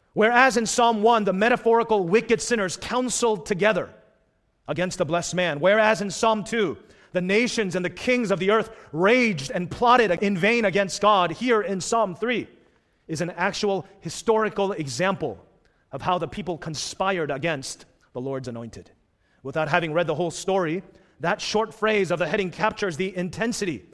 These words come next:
and explains so much of the drama of the psalm already, doesn't it?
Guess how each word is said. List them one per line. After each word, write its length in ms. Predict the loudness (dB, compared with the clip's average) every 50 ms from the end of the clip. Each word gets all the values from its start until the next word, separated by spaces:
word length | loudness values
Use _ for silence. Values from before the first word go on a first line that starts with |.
| _ _ _
and 120 | -8 -6
explains 560 | -6 -6 -8 -8 -4 -2 -2 0 0 -2 -4
so 260 | -2 2 2 2 4 4
much 240 | 2 2 0 0
of 120 | -4 0 2
the 180 | 2 2 2 0 -8 -12
drama 500 | -4 2 6 6 6 6 6 4 2 2 2
of 120 | 0 -2
the 80 | -2 -2
psalm 280 | 0 2 2 2 2 2
already, 280 | 2 2 2 0 2
doesn't 240 | 0 0 -2 -2 -8
it? 80 | -10